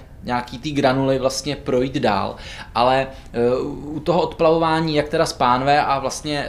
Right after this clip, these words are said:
su-, při té suspenzi, kdy já tou pánví třesu, ehm, tak při tom proplachování v tom splavu tak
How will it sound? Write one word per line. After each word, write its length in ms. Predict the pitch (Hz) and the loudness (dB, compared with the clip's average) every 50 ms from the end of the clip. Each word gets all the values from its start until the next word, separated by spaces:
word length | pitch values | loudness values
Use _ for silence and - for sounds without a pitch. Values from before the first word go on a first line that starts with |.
| 107 123 | -6 -8
su-, 280 | - - 143 139 135 - | -8 -6 -6 -8 -8 -8
při 160 | - - 143 127 | -6 -6 -6 -4
té 140 | - 160 | -4 -6
suspenzi, 460 | - - 139 - - - 139 143 139 139 | -6 -6 -8 -6 -2 0 0 2 2 0
kdy 140 | 131 131 | 2 4
já 120 | 131 131 127 | 4 4 2
tou 160 | 123 147 147 | 2 -2 -2
pánví 340 | 147 139 123 123 123 135 151 | 0 0 0 0 0 -2 -4
třesu, 440 | 147 - 127 113 - - 127 127 127 - - - - - - | -4 -4 -8 -6 -6 -6 -6 -6 -6 -10 -16 -16 -16 -12 -6
ehm, 320 | 110 113 113 113 113 110 - - | -2 -2 0 -2 -2 -4 -4 0
tak 240 | 143 131 135 - - | 0 0 0 -2 -8
při 160 | - - 139 | -6 -6 -4
tom 280 | - 156 156 151 151 147 | -2 -2 -2 -2 -2 -4
proplachování 800 | - 139 127 - - 147 151 - 156 151 151 147 147 147 151 147 | -2 -2 -2 2 0 0 0 0 0 0 0 0 0 -2 -4 -6
v 60 | - | -6
tom 140 | - 160 139 | -8 -8 -8
splavu 440 | - - 131 120 120 127 135 131 - - - - - - - - - | -6 -2 0 0 2 2 0 -2 -4 -10 -16 -18 -18 -18 -14 -6 -2
tak 280 | 135 131 - - - | -2 -2 -2 -4 -10